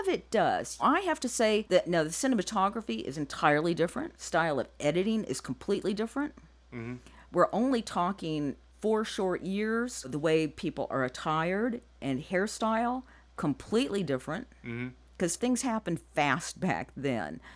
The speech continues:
Speaker 1: You moved from style to style to style within a year. You went through different styles, and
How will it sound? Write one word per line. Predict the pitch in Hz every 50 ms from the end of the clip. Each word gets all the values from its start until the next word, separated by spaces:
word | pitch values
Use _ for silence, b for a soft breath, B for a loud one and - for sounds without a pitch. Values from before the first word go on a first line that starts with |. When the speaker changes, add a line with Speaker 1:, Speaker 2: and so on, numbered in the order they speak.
| B B -
Speaker 1:
You | - 170 165
moved | 170 185 196 196 190 170 - -
from | - 185 160 151 147 135 131 -
style | - - - - 165 151 156 160 156 156 156 156
to | - - 147
style | - - - - 160 151 151 151 147 143 139 139 139
to | - - 123
style | - - - - 151 151 147 143 139 127 104 107 101 -
within | 123 156 151 151 - 156 151 143 143 139 - -
a | 135
year. | 135 123 117 147 160 165 160 135 113 95 87 - B B B B B B
You | - 147 135
went | 151 151 127 -
through | - - 160 143 -
different | 147 131 170 165 - 147 110 -
styles, | - - 151 143 139 131 123 117 101 71 76 78 - - - -
and | - 135 139 131 127 123 113